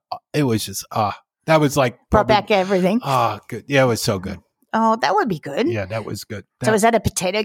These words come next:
Speaker 2: knish? So we
Speaker 1: Yeah,
Speaker 2: could
Speaker 1: real
Speaker 2: bring
Speaker 1: potato knish, and I put a little mustard on it. Oh.
Speaker 2: Aw, that sounds
Speaker 1: Mm,
Speaker 2: fantastic.
Speaker 1: that, that made my whole stay.
Speaker 2: <laughs>
Speaker 1: Like, what? You wouldn't think of going to Hickory, North Carolina and getting a knish.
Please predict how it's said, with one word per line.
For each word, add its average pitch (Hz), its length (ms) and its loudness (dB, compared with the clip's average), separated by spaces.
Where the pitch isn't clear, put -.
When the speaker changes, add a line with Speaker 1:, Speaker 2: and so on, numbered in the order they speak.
Speaker 2:
knish? - 200 0
So 220 160 2
we 202 160 0
Speaker 1:
Yeah, 127 140 4
Speaker 2:
could - 80 2
Speaker 1:
real 156 180 4
Speaker 2:
bring - 160 2
Speaker 1:
potato 147 260 0
knish, 156 240 0
and 117 100 0
I - 20 -2
put 123 200 -2
a - 20 -8
little 123 240 2
mustard 135 400 -4
on 156 160 -2
it. 147 160 -8
Oh. 135 80 -10
Speaker 2:
Aw, 165 1080 -8
that - 80 -16
sounds - 1120 -14
Speaker 1:
Mm, - 40 -16
Speaker 2:
fantastic. 208 340 -4
Speaker 1:
that, 220 240 0
that 349 240 2
made 185 160 2
my 143 220 2
whole 160 340 0
stay. 170 520 -2
Speaker 2:
<laughs> - 60 -18
Speaker 1:
Like, 220 140 0
what? 233 260 -2
You 247 200 0
wouldn't 277 260 -4
think 240 200 -2
of 185 100 0
going 170 240 2
to 143 280 2
Hickory, 185 360 2
North 156 240 2
Carolina 143 400 2
and 113 100 -8
getting 131 260 -4
a - 60 -4
knish. 113 400 -6